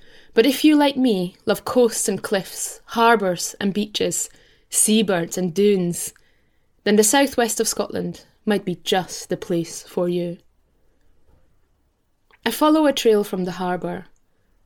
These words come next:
up towards the steep cliffs north of the village. One of Scotland's grandest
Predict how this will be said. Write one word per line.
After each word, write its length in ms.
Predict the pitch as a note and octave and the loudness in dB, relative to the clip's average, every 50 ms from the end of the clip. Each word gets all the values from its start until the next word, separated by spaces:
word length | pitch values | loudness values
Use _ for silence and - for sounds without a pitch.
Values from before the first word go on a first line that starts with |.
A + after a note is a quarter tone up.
| _ - | _ -2
up 260 | - F#3+ - - - | -2 -2 -4 -4 -2
towards 380 | - A3 G#3+ G3 G#3 - - - | 2 2 4 4 2 -2 -4 -6
the 60 | G3+ | -4
steep 440 | - - - - G3+ G#3 - - - | -4 -4 -2 -2 -4 -4 -4 -10 -12
cliffs 600 | - - G3+ F3+ - - - - - - - - | -8 -6 -6 -6 -6 -8 -10 -8 -8 -6 -4 -4
north 320 | G#3 G3 G3 F#3 F#3 - | -2 0 -2 -2 -4 -6
of 80 | F#3+ - | -12 -8
the 100 | - F#3+ | -8 -6
village. 640 | F3+ F#3 F3+ F3+ F3 F3+ F3+ - - - - - _ _ _ _ _ _ _ _ _ _ _ _ _ _ _ _ _ - | -4 -2 -2 -2 -2 -4 -6 -8 -10 -10 -10 -12 _ _ _ _ _ _ _ _ _ _ _ _ _ _ _ _ _ 4
One 160 | A3+ A3+ A#3+ | 4 4 4
of 80 | A3+ | 4
Scotland's 580 | A3 - - A#3 A3+ - G#3 F#3+ F3+ E3+ - - | 2 2 0 0 0 0 -2 -2 -2 -4 -4 -6
grandest 880 | - - G3 G#3 G#3 G#3 G#3+ G#3 G3+ F#3 F3 D#3 - - - - - - | -8 -4 0 4 4 6 6 6 4 2 0 -4 -6 -10 -12 -12 -14 -14